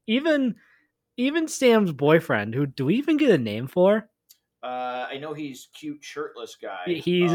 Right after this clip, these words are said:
Speaker 1: yeah,
Speaker 2: Um,
Speaker 1: he's the cute guy.
Speaker 2: but his name is Danny. So,
Speaker 1: Name-,
Speaker 2: yeah, we did
Speaker 1: na-,
Speaker 2: get his name.
Speaker 1: name's Danny.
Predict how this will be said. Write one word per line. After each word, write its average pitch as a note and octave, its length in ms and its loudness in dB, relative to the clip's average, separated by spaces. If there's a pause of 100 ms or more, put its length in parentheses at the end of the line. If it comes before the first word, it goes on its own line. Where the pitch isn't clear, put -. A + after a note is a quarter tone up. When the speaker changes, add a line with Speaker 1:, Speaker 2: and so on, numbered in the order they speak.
(120)
Speaker 1:
yeah, E3+ 160 4
Speaker 2:
Um, C#3+ 60 0
Speaker 1:
he's E3+ 280 0
the D3 140 0
cute F3+ 340 0
guy. A#2 460 -2
Speaker 2:
but E3+ 80 -6
his E3 160 -10
name A#3 200 -10
is G3 120 -8
Danny. - 440 -10 (100)
So, E3 120 -4
Speaker 1:
Name-, F#3+ 240 4
Speaker 2:
yeah, F#3 60 -4
we F3 100 -16
did G3 160 0
Speaker 1:
na-, E3 80 6
Speaker 2:
get - 80 0
his D3+ 140 -12
name. C#3 160 -12
Speaker 1:
name's F3+ 380 0
Danny. C#3 540 -2